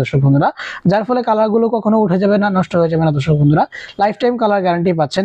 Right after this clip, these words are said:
এবং এটার ভিতরে যে স্পেসটা রয়েছে, সম্পূর্ণ রাউন্ড এবং ডিপ রয়েছে, দর্শক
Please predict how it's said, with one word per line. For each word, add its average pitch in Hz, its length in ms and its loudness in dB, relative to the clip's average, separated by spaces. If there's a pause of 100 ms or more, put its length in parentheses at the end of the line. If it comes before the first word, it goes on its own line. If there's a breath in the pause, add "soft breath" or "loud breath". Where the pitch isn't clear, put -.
(100)
এবং 202 180 2
এটার 196 200 2
ভিতরে 202 260 0
যে 208 40 4 (100)
স্পেসটা 196 360 -2
রয়েছে, 160 220 0 (460 loud breath)
সম্পূর্ণ 226 280 0 (120)
রাউন্ড 208 280 2
এবং 208 120 2 (120)
ডিপ 175 140 0 (100)
রয়েছে, 170 180 2 (100)
দর্শক 143 200 -2